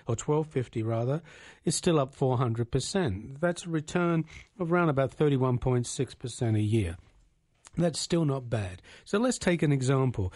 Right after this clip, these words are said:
If ten years ago you would have put ten thousand dollars in a coffee can and buried it in the back garden, 'cause you wouldn't have been getting too much interest on your money anyway,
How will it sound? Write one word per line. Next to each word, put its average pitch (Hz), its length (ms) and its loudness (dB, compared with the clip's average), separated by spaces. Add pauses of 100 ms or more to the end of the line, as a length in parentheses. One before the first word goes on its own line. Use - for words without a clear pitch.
(120)
If 143 140 -2
ten 226 200 0
years 214 220 0
ago 143 440 2 (260)
you 170 180 2
would 175 100 2
have 143 140 -2
put 147 220 2
ten 165 240 2
thousand 135 400 2
dollars 135 400 2
in 123 140 4
a 113 260 0
coffee 160 360 -2
can 139 280 0
and 117 120 2
buried 147 260 2
it 127 120 0
in 127 120 2
the 123 80 2
back 117 260 -2
garden, 120 440 -2 (460)
'cause 127 200 0
you 135 80 2
wouldn't 151 160 2
have 127 80 2
been 117 140 0
getting 117 240 0
too 127 140 -2
much 113 200 0
interest 120 400 0
on 110 120 2
your 107 100 2
money 107 280 2
anyway, 120 460 0